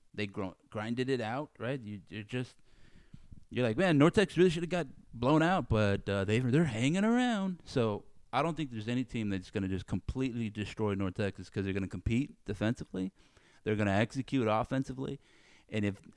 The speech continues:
there's a gap that can't be made up, it's usually just like, "Well, they're leaving Thomas Bell open and he just can't hit the shot." Or James Reese is wide open. He's just been off. And you know what? You can, you can live with that. Best shooter taking shots that he can take and that he's comfortable taking. And if he takes them with confidence and he just misses them,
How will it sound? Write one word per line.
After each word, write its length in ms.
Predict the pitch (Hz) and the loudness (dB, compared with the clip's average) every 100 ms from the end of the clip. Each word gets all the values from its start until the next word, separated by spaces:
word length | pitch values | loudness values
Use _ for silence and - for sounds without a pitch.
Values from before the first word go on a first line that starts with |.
| _ | _
there's 180 | - 117 | -2 0
a 80 | 123 | 0
gap 260 | 107 131 117 | 2 0 0
that 80 | 127 | 0
can't 200 | 139 123 | 2 4
be 80 | 120 | 4
made 240 | 117 117 | 4 6
up, 160 | 113 98 | 4 2
it's 180 | 92 | -4
usually 380 | 113 120 113 110 | -2 0 0 0
just 200 | 104 98 | -2 -2
like, 160 | 98 92 | -4 0
"Well, 340 | 131 147 139 - _ _ _ _ - - _ - - - - | 4 4 2 -4 _ _ _ _ -20 -20 _ -20 -20 -14 4
they're 120 | 127 | 6
leaving 280 | 135 156 156 | 8 6 6
Thomas 320 | 165 160 160 | 4 2 2
Bell 260 | 151 160 151 | 4 4 4
open 340 | 170 143 160 | 4 2 4
and 140 | 123 | 4
he 80 | 110 | 4
just 160 | 104 117 | 0 -2
can't 180 | 135 123 | 0 0
hit 80 | |
the 60 | 120 | -2
shot." 300 | 113 101 82 | -2 -2 0
Or 140 | 104 104 | 0 2
James 340 | 107 127 151 | 4 4 4
Reese 220 | 135 147 | 2 0
is 100 | 123 | -2
wide 300 | 107 120 139 | -4 2 4
open. 240 | 147 147 123 | 6 6 4
He's 160 | 117 | 4
just 160 | 113 151 | 2 4
been 160 | 185 180 | 6 6
off. 400 | 208 196 - - - - _ - - - - | 4 2 -4 -16 -20 -20 _ -20 -20 -20 -4
And 120 | 123 | 2
you 80 | 147 | 4
know 60 | |
what? 220 | 175 143 87 | 4 0 0
You 160 | 135 | 0
can, 380 | - 165 135 110 - - | 4 6 6 2 -4 -2
you 180 | 120 123 | 2 4
can 80 | |
live 180 | 120 139 | 6 6
with 140 | 120 107 | 4 0
that. 240 | 92 82 - - | -2 -4 -8 -4
Best 220 | 123 123 | -2 -2
shooter 260 | - 131 | 0 0
taking 280 | 127 123 107 | 0 -4 -4
shots 300 | 101 113 107 | 0 0 0
that 80 | 110 | -2
he 40 | 98 | -2
can 140 | 104 | -2
take 340 | - 117 117 - | 0 0 0 -2
and 140 | 95 | 0
that 80 | 92 | 0
he's 160 | 95 | 0
comfortable 400 | - 110 110 107 | -2 -4 -2 -4
taking. 340 | 107 110 110 104 | 0 0 0 -2
And 80 | 98 | -2
if 60 | |
he 80 | 95 | -2
takes 240 | - 98 | -2 -4
them 80 | - | -4
with 120 | 101 | -6
confidence 440 | - 107 113 123 - | 0 0 0 -2 -2
and 100 | 104 | -2
he 60 | |
just 300 | 98 101 - | 0 -2 -2
misses 340 | 113 123 - 156 | -2 -2 -4 -4
them, 220 | 175 175 | -2 -2